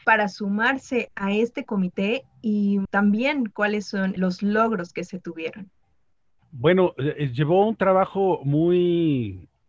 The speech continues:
Speaker 2: amplio, muy completo y fue muy interesante. Digamos que se podría resumir en la integración de un equipo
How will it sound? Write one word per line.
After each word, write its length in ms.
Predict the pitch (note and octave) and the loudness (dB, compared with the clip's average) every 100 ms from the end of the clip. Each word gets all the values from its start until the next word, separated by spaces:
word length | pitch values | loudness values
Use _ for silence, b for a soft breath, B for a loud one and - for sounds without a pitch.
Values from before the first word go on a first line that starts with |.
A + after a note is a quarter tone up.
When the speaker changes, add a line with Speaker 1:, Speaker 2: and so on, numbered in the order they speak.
| - | 2
Speaker 2:
amplio, 460 | D#3+ E3+ - D3+ | 2 2 -2 -2
muy 180 | D#3 D3 | -2 -4
completo 640 | - D3 C3 C3+ - G3 - | -4 -6 -2 -4 -2 -4 -4
y 160 | C#3 | -8
fue 320 | A#2 D#3 D#3+ D3+ | -2 0 2 2
muy 200 | D#3 E3 | 2 0
interesante. 520 | D#3 D3+ G3 G#3 D#3+ | 0 -2 -2 -4 -2
Digamos 380 | D3 D#3+ E3 - | 0 0 -2 -6
que 100 | B2 | -8
se 100 | B2+ | -4
podría 300 | C3+ C#3+ E3 | 0 2 2
resumir 520 | D#3+ C#3+ C#3 C#3+ D3+ | 0 -2 -2 -2 -4
en 180 | C3+ B2 | -4 -2
la 80 | A#2+ | -4
integración 520 | A2 B2 B2 - C#3+ | -4 -4 -4 -4 -4
de 80 | C#3+ | -4
un 80 | |
equipo 500 | C3+ - B2 B2+ B2+ | -4 -8 -12 -10 -12